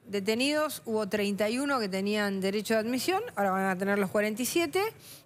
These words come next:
y si hay ochenta que se han detenido a lo largo de esta última hora, todos pasarán a la misma lista.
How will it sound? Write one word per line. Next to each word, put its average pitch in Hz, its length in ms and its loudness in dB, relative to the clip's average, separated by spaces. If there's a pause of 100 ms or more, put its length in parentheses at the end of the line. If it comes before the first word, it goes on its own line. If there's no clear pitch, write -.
(120)
y 185 100 0
si - 160 2
hay 220 200 2
ochenta 202 1040 0
que 196 120 0
se 214 140 0
han 214 100 0
detenido 214 480 0
a 190 60 0
lo 185 120 -2
largo 202 380 0
de 180 400 -4 (480)
esta 214 320 0
última 240 420 0
hora, 349 360 0 (360)
todos 269 300 0
pasarán 220 520 0
a 233 120 4
la 190 100 0
misma 202 320 0
lista. 160 480 -4